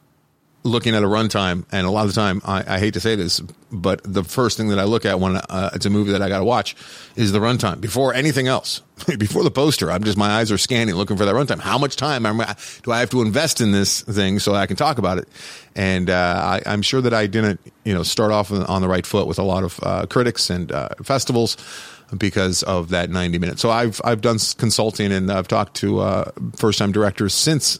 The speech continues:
my, my, uh, little journey there. And, uh, one of the first things that I always tell them is try and bring it in under ninety minutes or less, 'cause that'll do, uh, do you a lot of good. Plus, you know, a movie that's ninety minutes or less feels more brisk and, uh, will kind of, you know,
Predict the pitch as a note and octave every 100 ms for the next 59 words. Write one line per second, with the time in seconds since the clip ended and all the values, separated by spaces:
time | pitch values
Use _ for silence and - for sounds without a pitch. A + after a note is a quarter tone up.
0 | _ A2 G2+ F#2+ F2+ _ _ G#2 G#2 G2
1 | F#2 F#2 F#2+ F2+ F2+ F#2+ G2 G2 A#2+ A#2+
2 | B2+ B2 C#3 F3 - - - - - F#2
3 | F2+ F#2+ F#2 F2+ G2+ F#2+ G2+ G2 G2 F#2
4 | F2+ F2+ F#2 F#2+ F#2+ E2+ - - G#2+ G2
5 | F#2+ F#2+ G2+ F#2 - G2 F2+ F#2 F#2 F#2+
6 | F#2 F#2 G2+ G#2 A2+ G#2+ G2 F2 F#2+ F#2
7 | D2 - - F2 F#2+ F#2 F#2 F#2+ F2 F2+
8 | F#2 F#2 G2+ F#2+ F2+ A1+ F#2 E2+ E2 D#2+
9 | - - - - A#3+ - G3 C#3+ D#3 F3
10 | F3+ D3 A#2 C3 C#3 C3 A#2 B2+ E3+ E3
11 | - - D3+ C#3+ A#2+ B2+ G2+ B2+ - -
12 | G#2+ F#2 F2+ G2+ F#2+ G2+ G2+ A2 G#2 -
13 | G2+ F2